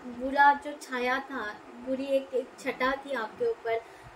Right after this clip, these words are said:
वो सब यूनिवर्स यहाँ से निकाल रहा है। तो उसको ग्रेटिट्यूड पे कीजिए, उनको थैंक यू बोलिए।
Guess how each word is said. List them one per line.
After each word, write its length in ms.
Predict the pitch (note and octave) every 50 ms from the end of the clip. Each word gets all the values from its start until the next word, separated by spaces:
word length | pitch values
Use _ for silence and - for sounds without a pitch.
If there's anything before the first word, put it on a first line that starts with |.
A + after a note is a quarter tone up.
| - C#4
वो 60 | D4
सब 280 | D4 - - D#4 D#4 D#4
यूनिवर्स 560 | D4+ D4 C#4 B3+ B3+ B3 B3 B3 B3+ B3+ -
यहाँ 220 | C4+ A#3+ A#3 A#3 A#3
से 180 | - - B3+
निकाल 480 | A#3+ A#3+ A#3 A3 A3+ - A3 A3 A3 G#3+
रहा 340 | G#3+ A3 A3 A3 A3 A3+ G#3+
है। 460 | G#3+ G#3+ - - A3+ G#3+ G#3+ G#3 -
तो 60 | -
उसको 300 | A#4+ - - - - B4
ग्रेटिट्यूड 640 | A#4 - - A3+ A3 G#3 G3+ - A#3 A3+ - A#3 A3+
पे 240 | - - - G#3+ G#3
कीजिए, 320 | G#3 - A3 G#3+ A3+ A3+
उनको 240 | G#3+ G#3+ G#3+ A3+ A3+
थैंक 340 | A3+ - A#3+ A3 G#3+ G#3+ A3
यू 60 | G#3+
बोलिए। 380 | G#3+ G#3+ G#3 G3+ G3+ G3+ G#3